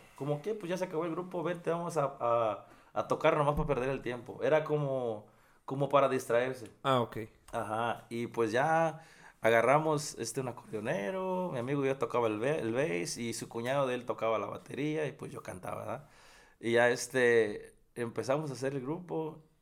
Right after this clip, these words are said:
Speaker 1: y, y recuerdo que la primera tocada vez que, la primera tocada que dimos, le cobramos treinta dólares a la señora.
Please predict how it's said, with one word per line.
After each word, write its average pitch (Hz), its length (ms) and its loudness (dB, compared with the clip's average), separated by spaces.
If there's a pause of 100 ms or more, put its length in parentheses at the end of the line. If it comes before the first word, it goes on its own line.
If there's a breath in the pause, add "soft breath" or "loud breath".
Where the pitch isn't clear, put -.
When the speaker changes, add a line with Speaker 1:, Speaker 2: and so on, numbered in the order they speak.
Speaker 1:
y, 113 440 -8 (320)
y 107 200 -4
recuerdo 127 440 -2
que 110 80 -4
la 107 120 0
primera 135 320 -4
tocada 139 300 0
vez 147 240 -4
que, - 300 -6
la - 120 0
primera 147 300 0
tocada 151 300 0
que 127 100 -4
dimos, 147 400 -4 (320 soft breath)
le 110 100 -8
cobramos 127 360 0
treinta 147 320 -2
dólares 160 360 -2
a 147 60 0
la 147 100 0
señora. 139 400 -8